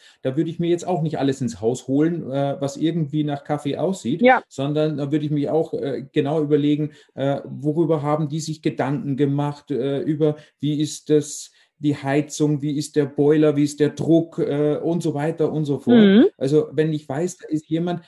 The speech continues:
Speaker 1: der dann auch darauf, äh, auf die einzelnen Teile, äh, dann Wert legt, ist dann in der Maschine Plastik verbaut oder habe ich dann wirklich Metall da drinnen? Ist es dann wirklich auch, äh, dieses wertige Stück, äh, Schmuckstück, was dann wie so eine Perle in der Auster im, im, am Tresen steht?
Speaker 2: Mhm.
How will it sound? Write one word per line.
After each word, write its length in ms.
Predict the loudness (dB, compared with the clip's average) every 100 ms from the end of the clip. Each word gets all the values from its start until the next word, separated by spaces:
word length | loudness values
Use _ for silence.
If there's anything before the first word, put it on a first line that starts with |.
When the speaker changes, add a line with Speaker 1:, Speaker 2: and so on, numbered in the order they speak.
| _
Speaker 1:
der 100 | -2
dann 220 | 0 -2 -2
auch 240 | -2 -2
darauf, 340 | -2 0 0
äh, 300 | -4 -4 -4
auf 180 | -4 -8
die 140 | -8 -8
einzelnen 500 | -8 -6 -6 -6 -8
Teile, 540 | -8 -4 0 0 0
äh, 160 | -4 -4
dann 260 | -4 -4
Wert 240 | -4 -6 -4
legt, 300 | -6 -4 -10
ist 160 | -8
dann 100 | -8
in 100 | -6
der 120 | -4
Maschine 420 | -2 -4 -4 -4 -4
Plastik 460 | -4 -6 -6 -10
verbaut 400 | -6 -4 -2 -2
oder 180 | -4 -4
habe 140 | -6
ich 60 | -6
dann 180 | -4 -4
wirklich 280 | -2 -4 -2
Metall 400 | -4 -2 -2 0
da 120 | -2
drinnen? 420 | -4 -4 -2 -2
Ist 160 | -6 -8
es 80 |
dann 180 | -4 -4
wirklich 380 | -4 -4 -6 -4
auch, 220 | -6 -8 _ _ -4
äh, 180 | -4
dieses 460 | -2 -4 -4 -6 -2
wertige 580 | -2 -2 -4 -2 -2 -2 -8 _
Stück, 600 | -20 -4 0 0 -2 _ _ -10
äh, 440 | -4 -2 -2 -6
Schmuckstück, 580 | -4 -2 -2 -2 -4 -4
was 160 | -6 -6
dann 200 | -8 -6
wie 100 | -4
so 160 | -2
eine 220 | -2 -4
Perle 380 | -6 -4 0 0
in 100 | 0
der 160 | -4 -4
Auster 420 | -6 -4 -4 -4
im, 140 | -6
im, 240 | -6 -8 -8
am 240 | -6 -8
Tresen 400 | -6 -6 -4 -6
steht? 200 | -2 6
Speaker 2:
Mhm. 260 | 8 10